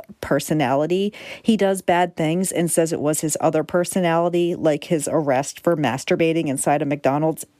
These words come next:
dining area. He even has names for each personality. He's autistic, and his late, his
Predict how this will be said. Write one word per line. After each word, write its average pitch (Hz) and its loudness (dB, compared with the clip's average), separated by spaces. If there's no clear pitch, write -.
dining 151 2
area. 190 2
He 254 2
even 285 2
has 202 0
names 165 0
for - -2
each - -4
personality. 123 -2
He's 220 0
autistic, 185 0
and 185 4
his 185 0
late, 202 2
his 208 0